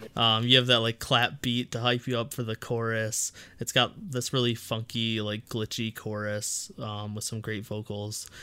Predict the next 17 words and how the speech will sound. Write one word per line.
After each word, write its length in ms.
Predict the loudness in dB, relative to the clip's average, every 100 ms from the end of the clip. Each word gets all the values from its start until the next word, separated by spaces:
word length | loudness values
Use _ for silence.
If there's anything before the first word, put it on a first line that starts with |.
| -18 -20 -16 -2
And 120 | 2
then 100 | 4
the 80 | 4
post-chorus 640 | 2 0 0 2 2 2
has 160 | 0 0
this, 140 | 0
like, 140 | -2 -4
hype 340 | -4 -6 -6 -6
glitch 340 | -4 -2 -2
instrumental 480 | -2 -2 -4 -4 -4
part 320 | -4 -4 -4
leading 260 | -4 -2 -4
into 180 | -4 -4
X 180 | -6 -6
C's 200 | -6 -6
rap. 340 | -6 -6 -8 -14 -20 -20 -20 -20 _ _ -6
Um, 360 | -2 -2 -4